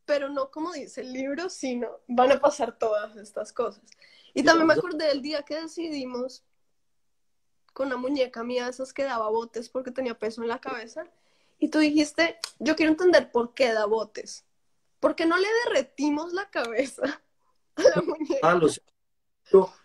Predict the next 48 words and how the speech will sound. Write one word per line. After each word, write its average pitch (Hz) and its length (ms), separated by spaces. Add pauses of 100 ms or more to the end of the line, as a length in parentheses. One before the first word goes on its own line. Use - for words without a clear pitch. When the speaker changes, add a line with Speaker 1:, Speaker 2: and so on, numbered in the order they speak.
(220)
Speaker 2:
es 175 200
que 202 80
Speaker 1:
Y 202 40
Speaker 2:
esas 220 180
Speaker 1:
no 370 80
Speaker 2:
cosas 233 160
Speaker 1:
te - 40
Speaker 2:
que 233 40
uno 240 80
hacía 233 200
Speaker 1:
preocupes, 247 220
Speaker 2:
como - 840
Speaker 1:
luego 330 180
la 349 120
volvemos 311 400
a 285 80
reconstruir 330 720
porque 247 240
volvemos 247 500
a 370 100
derretir 370 380
la 349 160
cabeza 349 500 (340)
y 285 140
la, 262 280 (1080)
no 294 240
nos 403 140
dejaron 381 320
derretirle 285 460
la 247 160
cabeza, 277 480 (120)
pero 269 200
le 254 120
abrimos. 240 640
Speaker 2:
Ya. - 100 (220)
Speaker 1:
Y 285 80
tú 285 180
la 254 200
cosiste, 285 600
¿no? 277 200 (1160)
Speaker 2:
Sí, 185 140
sí, 175 100
sí, 185 160
le 180 100
hicimos 156 380
la, 196 100
la 202 400
propia, 170 760